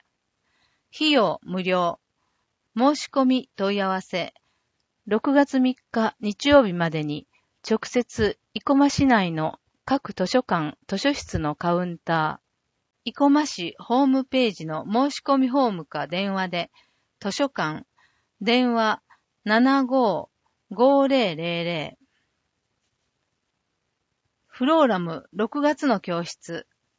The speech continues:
四つあります。対象、市内に住むか、市内へ通勤通学している人。一、アジサイのハーバリウムアレンジ。内容、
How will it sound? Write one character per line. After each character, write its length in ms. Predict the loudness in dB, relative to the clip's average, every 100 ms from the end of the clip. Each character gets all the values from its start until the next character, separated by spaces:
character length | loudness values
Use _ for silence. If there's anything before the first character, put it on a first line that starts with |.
| _
四 160 | -4 -4
つ 260 | _ -2 0
あ 60 |
り 140 | 0 -6
ま 120 | -10
す。 220 | -14 _ _ _ _ _ _ _ _ _
対 240 | 0 0
象、 480 | 0 -2 0 2 -2 _ _ _
市 240 | -14 -4 2
内 220 | 2 2
に 100 | -4
住 280 | -6 -4 -4
む 40 |
か、 340 | -6 -6 -6 -8 _
市 220 | -6 0
内 260 | 2 2 -2
へ 100 | -8
通 300 | -6 -4 -2
勤 240 | 0 0
通 260 | 0 -4 -2
学 280 | -4 -4
し 100 | -14
て 100 | -6
い 140 | -4 -4
る 100 | -6
人。 380 | -8 -8 -8 -10 _ _ _ _ _ _ _ _ _ _ _ _ _ _
一、 500 | -10 -8 -8 -6 -6 _ _ 0
ア 160 | 2 2
ジ 100 | -2
サ 220 | 0 4
イ 80 | 4
の 160 | 2
ハ 240 | 0 0 2
ー 20 |
バ 140 | 0
リ 160 | 2 2
ウ 100 | 2
ム 160 | 0 0
ア 120 | 0
レ 120 | 0
ン 140 | -4
ジ。 260 | -6 -12 -14 _ _ _ _ _ _ _ _ _ _ _ -4
内 320 | 0 2 2
容、 400 | 2 2 0 -2